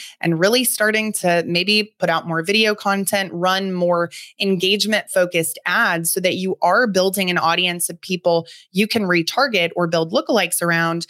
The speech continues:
that has nothing to do with privacy outside of the platform.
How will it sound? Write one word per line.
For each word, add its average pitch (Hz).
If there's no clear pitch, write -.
that 175
has 175
nothing 208
to 208
do 180
with 170
privacy 165
outside 156
of 151
the 160
platform. -